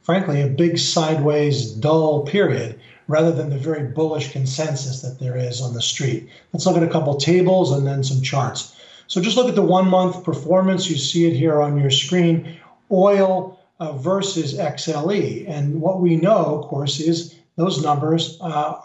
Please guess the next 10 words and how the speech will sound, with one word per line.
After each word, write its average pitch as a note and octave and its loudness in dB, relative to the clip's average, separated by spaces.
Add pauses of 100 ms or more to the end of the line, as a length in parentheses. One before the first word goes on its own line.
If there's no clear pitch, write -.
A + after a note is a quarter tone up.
(100)
tell D3 0
a C#3+ 0
story. G3+ 0 (140)
The E3+ -4
commodity's D#3+ 2
up, E3 0
uh, - 2
eleven, D#3 0
twelve D#3 0
percent, F3+ -2